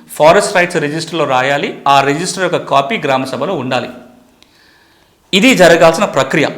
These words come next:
ఈ ప్రక్రియ కింద రెండు వేల పద్నాలుగు వరకు దాదాపుగా తొంభై మూడు వేల కుటుంబాలకి హక్కుపత్రాలు వచ్చాయి. కానీ దరఖాస్తులు పెట్టింది లక్షా ఎనభై ఆరు వేల మంది దరఖాస్తులు పెడితే తొంభై మూడు వేల మందికి హక్కుపత్రాలు వచ్చినాయి.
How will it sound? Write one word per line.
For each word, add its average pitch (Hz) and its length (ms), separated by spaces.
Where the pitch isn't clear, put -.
ఈ 180 120
ప్రక్రియ 185 500
కింద 156 280
రెండు 170 400
వేల 151 140
పద్నాలుగు 147 520
వరకు 131 340
దాదాపుగా 147 640
తొంభై 147 480
మూడు 135 260
వేల 139 260
కుటుంబాలకి 139 640
హక్కుపత్రాలు 147 600
వచ్చాయి. 127 360
కానీ 175 120
దరఖాస్తులు 185 580
పెట్టింది 185 360
లక్షా 180 380
ఎనభై 165 340
ఆరు 151 220
వేల 147 200
మంది 175 220
దరఖాస్తులు 147 480
పెడితే 143 540
తొంభై 160 240
మూడు 156 240
వేల 147 220
మందికి 175 220
హక్కుపత్రాలు 147 540
వచ్చినాయి. 190 380